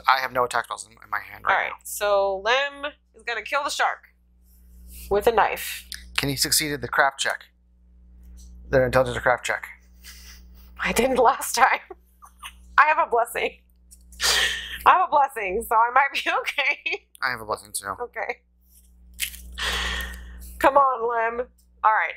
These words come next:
Speaker 2: I'm using <laughs> my dagger, which is my dex, which sucks. It's D eight. Um,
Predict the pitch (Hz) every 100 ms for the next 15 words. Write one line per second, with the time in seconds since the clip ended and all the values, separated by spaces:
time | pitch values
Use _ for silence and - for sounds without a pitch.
0 | - 240 277 285 294 294 320 - - -
1 | - 294 277 226 226 220 214 208 214 226
2 | _ - _ - 220 214 - 190 202 208
3 | 208 214 208 196 220 208 - - - -
4 | - 202 165 - - - 180 170 - 175
5 | 117 170 - _ - - - - - -
6 | 214 214 208 196 185 190 185